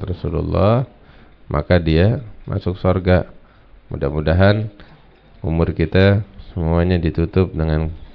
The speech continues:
mengucap la ilaha illallah Muhammad Rasulullah. Nah, cuman kalau pengen begitu, ya biasain. Ya,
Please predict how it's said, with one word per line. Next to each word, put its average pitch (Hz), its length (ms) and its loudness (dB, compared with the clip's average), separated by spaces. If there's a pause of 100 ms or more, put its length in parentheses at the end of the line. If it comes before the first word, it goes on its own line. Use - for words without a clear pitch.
mengucap 80 640 -2
la 78 240 2
ilaha 82 400 -2
illallah 82 480 -2 (160)
Muhammad 80 400 -4
Rasulullah. 80 1040 -4 (2500)
Nah, - 160 -10
cuman 131 560 2
kalau 92 240 0
pengen 101 320 0
begitu, 107 480 4
ya 87 160 0
biasain. 120 560 4 (1200)
Ya, 92 240 4